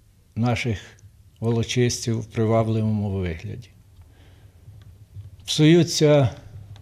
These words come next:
урни сміттєві, псуються лавочки, забруднюється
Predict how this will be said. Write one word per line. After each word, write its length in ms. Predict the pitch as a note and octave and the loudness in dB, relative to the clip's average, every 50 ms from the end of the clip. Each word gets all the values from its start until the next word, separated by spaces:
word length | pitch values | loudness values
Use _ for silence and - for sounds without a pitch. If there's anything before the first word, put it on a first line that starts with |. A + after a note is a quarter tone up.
| - - | -6 0
урни 520 | C3+ D3 D#3+ D3+ C3+ C#3 C#3+ C#3 C#3 C3+ C3 - | 2 4 4 6 4 4 4 4 2 0 -4 -6
сміттєві, 680 | - - - C#3+ C3+ B2 - - C3+ C3+ C3 C3 C3 B2 | -10 -4 0 0 0 0 2 2 4 4 4 4 2 0
псуються 580 | C3 - - C3 C#3 D#3 D#3 D3+ - C3 A#2+ | -2 -2 0 2 2 2 0 -2 -2 -2 0
лавочки, 840 | A#2+ A#2+ C3 C#3 C3+ C3+ C3 B2+ - - - - - B2 B2 A#2+ A#2 - - - - - - - - - - - - - - - - - - - - - - - - - - - - - - - - - - - - - - _ - | 2 2 4 4 4 4 2 0 -2 -6 -8 -4 -2 -2 -2 -2 -4 -8 -14 -20 -20 -20 -20 -20 -20 -20 -20 -20 -20 -20 -20 -20 -20 -20 -20 -20 -20 -20 -20 -20 -20 -20 -20 -20 -20 -20 -20 -20 -20 -20 -20 -20 -20 -20 -20 _ -4
забруднюється 1040 | A2+ A2+ D3+ C#3+ D3 D3+ F3 F3 D3+ D3+ D#3 D3+ D3 C3+ - - C#3 C3 B2+ B2 | 2 2 4 4 6 6 6 6 6 6 6 4 4 2 2 2 0 2 2 0